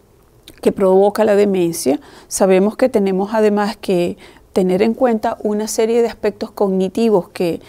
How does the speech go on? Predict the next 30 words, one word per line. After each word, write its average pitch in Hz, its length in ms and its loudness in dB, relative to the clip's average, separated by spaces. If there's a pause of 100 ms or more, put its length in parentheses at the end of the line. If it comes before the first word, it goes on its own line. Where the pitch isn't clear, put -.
(160)
van 214 260 2
a 220 60 2
marcar 214 600 0 (380)
lo 214 240 4
que 185 180 2
son 240 340 0
las 226 180 0
posibilidades 190 800 0
de 226 120 0
comunicación 190 720 -2
de 175 100 -2
la 160 140 -2
demencia. - 580 -10 (400)
Por 269 120 2
lo 254 120 4
que 240 100 2
tenemos 214 400 -2
entonces 226 440 -4
que - 120 -8
hablar 196 260 0
de 196 100 -4
conceptos 185 520 -6
como 185 380 -4 (280)
la 180 140 -2
metacognición, 202 1160 0 (520)
la 202 180 2
teoría 190 420 2
de 190 140 2
la 190 120 0
mente 180 560 -2